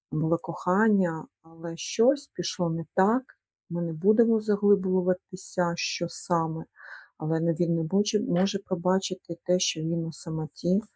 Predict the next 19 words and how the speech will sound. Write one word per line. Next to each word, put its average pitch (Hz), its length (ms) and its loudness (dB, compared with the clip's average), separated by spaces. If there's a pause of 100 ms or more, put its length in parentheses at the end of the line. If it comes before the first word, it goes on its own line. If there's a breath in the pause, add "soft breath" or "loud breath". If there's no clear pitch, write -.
(460 soft breath)
а, 165 240 0
він 165 260 0
не 165 100 0
відчуває 180 800 0
в-, 165 300 -6
вас, 165 600 -2 (360)
йому 165 220 2
дуже 165 320 -4
тяжко, 190 580 2
він 165 240 -2
не 165 60 -6
знає, 180 500 2
як 160 160 -2 (100)
він 160 160 -4
сам 175 320 0
буде 156 180 -4 (100)
так - 240 -4
рухатись - 540 -10
далі. 160 400 0